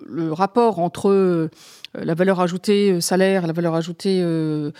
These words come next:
action en France, ça, ça, c'est plutôt rééquilibré, il ne reste pas moins d'abord qu'il y a une perception, et puis,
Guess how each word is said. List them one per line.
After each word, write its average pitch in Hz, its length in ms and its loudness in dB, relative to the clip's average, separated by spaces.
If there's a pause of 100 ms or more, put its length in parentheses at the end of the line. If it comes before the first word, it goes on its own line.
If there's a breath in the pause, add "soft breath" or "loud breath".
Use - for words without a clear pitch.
(320 loud breath)
action 202 560 -4
en - 20 -8
France, 202 280 -4
ça, 165 100 -10
ça, 160 160 -12
c'est 165 140 -12
plutôt - 380 -4
rééquilibré, 185 520 -2 (320 loud breath)
il 202 40 0
ne 196 80 2
reste 220 200 0
pas - 80 0
moins 247 160 0
d'abord 180 200 -2
qu'il 156 120 -4
y - 20 0
a - 0 -
une 151 60 -2
perception, 175 400 -6
et - 300 -16
puis, - 180 -8